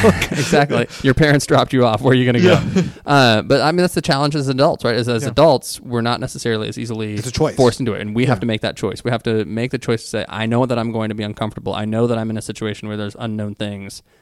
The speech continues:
Speaker 2: and I have to be willing to step into that." That's harder.
Speaker 1: Yeah.
Speaker 2: Yeah. But I think it helps if we've had those experiences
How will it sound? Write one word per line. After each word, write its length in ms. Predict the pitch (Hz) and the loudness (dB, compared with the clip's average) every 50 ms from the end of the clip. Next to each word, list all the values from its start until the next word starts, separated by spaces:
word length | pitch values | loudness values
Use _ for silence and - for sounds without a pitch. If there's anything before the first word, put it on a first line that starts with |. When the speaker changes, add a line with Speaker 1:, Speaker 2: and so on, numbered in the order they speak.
| _ _ | _ _
Speaker 2:
and 140 | - 127 113 | -8 -6 -6
I 20 | |
have 120 | 127 113 - | -6 -6 -6
to 40 | - | -6
be 100 | 117 110 | -8 -8
willing 240 | 104 110 107 107 101 | -6 -6 -8 -10 -10
to 40 | 95 | -12
step 280 | - - - - - - | -12 -12 -12 -12 -12 -14
into 160 | - - 73 | -14 -14 -14
that." 260 | - - - - - - _ _ - | -14 -14 -16 -16 -18 -20 _ _ -12
That's 140 | - - - | -10 -6 -2
harder. 340 | - 139 180 147 - - - _ _ _ _ _ _ | 0 0 0 -2 -4 -10 -14 _ _ _ _ _ _
Speaker 1:
Yeah. 120 | 160 160 156 - _ _ _ _ | -8 -8 -8 -8 _ _ _ _
Speaker 2:
Yeah. 180 | - 110 101 101 - _ _ _ _ _ - | -12 -12 -12 -12 -16 _ _ _ _ _ 0
But 100 | 139 135 | 2 2
I 40 | 123 | 2
think 140 | 175 160 151 | 2 2 0
it 80 | - | 0
helps 400 | - - 135 123 - - - - - _ - | 0 0 0 0 -2 -4 -10 -16 -16 _ -10
if 100 | 120 - | -6 -4
we've 140 | 131 120 - | -4 -4 -2
had 220 | - 120 117 113 | -2 -4 -4 -4
those 160 | 110 107 107 | -4 -6 -8
experiences 600 | 107 - - 110 104 101 98 - 98 95 95 - | -10 -12 -10 -10 -10 -10 -10 -12 -12 -14 -14 -14